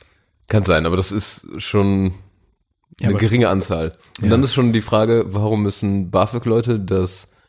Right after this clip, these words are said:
Speaker 1: nicht bezahlen und Auszubildende schon?
Speaker 2: Ja, weil
Speaker 1: Prinzipiell.
Speaker 2: ich denke, der, ach so, nee, Auszubildende.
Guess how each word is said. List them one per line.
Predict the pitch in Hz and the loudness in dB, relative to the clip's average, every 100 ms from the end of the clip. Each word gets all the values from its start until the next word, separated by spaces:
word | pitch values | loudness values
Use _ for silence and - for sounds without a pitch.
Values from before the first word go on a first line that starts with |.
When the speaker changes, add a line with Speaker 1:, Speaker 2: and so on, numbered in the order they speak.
| _ | _
Speaker 1:
nicht | 107 113 | -2 -2
bezahlen | 139 - 131 123 107 | -4 -2 2 2 0
und | 104 101 | -2 -2
Auszubildende | - 98 95 92 | -4 -2 -2 -2
schon? | 87 - _ _ _ _ - - 117 | -4 -12 _ _ _ _ -20 -20 -6
Speaker 2:
Ja, | 104 95 | 0 2
weil | 101 | 2
Speaker 1:
Prinzipiell. | 101 80 - | 0 -4 -8
Speaker 2:
ich | 104 | -4
denke, | 110 104 98 | 0 2 2
der, | 95 95 92 - - - | 4 2 0 -8 -10 -4
ach | 117 | 0
so, | 139 | 0
nee, | 107 | 0
Auszubildende. | 127 - 101 101 92 | -2 -2 -2 -2 -4